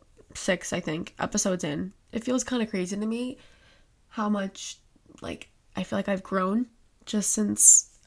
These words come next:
um, you know, putting this podcast out and it being my open diary to the world and a place where I can just come here and say whatever the fuck I want.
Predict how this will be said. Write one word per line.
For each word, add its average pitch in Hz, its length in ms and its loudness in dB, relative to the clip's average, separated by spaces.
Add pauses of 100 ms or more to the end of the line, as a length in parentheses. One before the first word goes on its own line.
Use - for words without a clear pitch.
(160)
um, 190 460 2 (560)
you 247 100 2
know, 202 200 0 (200)
putting 214 220 2
this 202 120 0
podcast 196 580 -2
out 196 340 0
and 190 320 2 (760)
it 233 220 4
being 214 300 8
my 185 340 4
open 190 320 2
diary 185 440 4
to - 120 -8
the 196 100 0
world 180 440 2
and 180 120 0
a 175 60 -2
place 190 460 -2
where 175 400 0 (720)
I 233 80 4
can 254 160 2
just 254 240 2
come 220 200 4
here 240 280 4
and 214 280 2
say 214 220 4
whatever 247 240 0
the 240 80 0
fuck 233 240 -2
I 226 100 0
want. 208 380 0